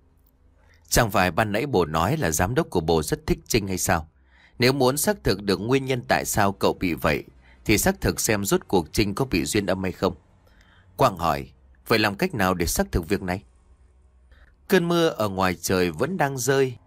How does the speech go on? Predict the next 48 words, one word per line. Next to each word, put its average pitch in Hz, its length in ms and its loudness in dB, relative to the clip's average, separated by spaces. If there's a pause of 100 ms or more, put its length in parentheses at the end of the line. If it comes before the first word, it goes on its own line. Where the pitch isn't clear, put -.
(160)
những 143 180 2
tiếng 156 180 0
sấm 175 260 -2
nổ 80 220 2
vẫn 147 200 -4
không 107 260 -2
dừng. 69 320 -2 (680)
Từ 123 120 4
bên 160 220 0
trong 160 240 -2
quán, 156 380 0
Minh 151 220 -2
vội 92 220 2
trả 80 200 0
lời 80 220 -2
Quang, 113 380 -2 (920)
"Theo 131 120 6
như 117 140 4
ban 92 240 0
nãy 98 200 0
bố 98 200 2
đã 87 140 -2
nói, 101 460 -2
giám 135 200 0
đốc 185 140 2
của 95 120 2
bố 90 280 4
hiện 92 320 -2
tại 85 200 0
đang 98 240 -4
thích 160 220 -2
Trinh, 98 240 0 (460)
nhưng 147 180 0
chỉ 117 160 0
là 92 160 2
phạm 82 280 -2
vi 107 260 0
thích 190 200 2
thôi, 104 320 2
vẫn 131 160 0
chưa 104 140 -4
có 120 120 0
quan 92 300 -2
hệ 85 140 0 (100)
thân 95 160 0
mật 76 220 -4
gì 80 140 -2
cả. 65 280 -2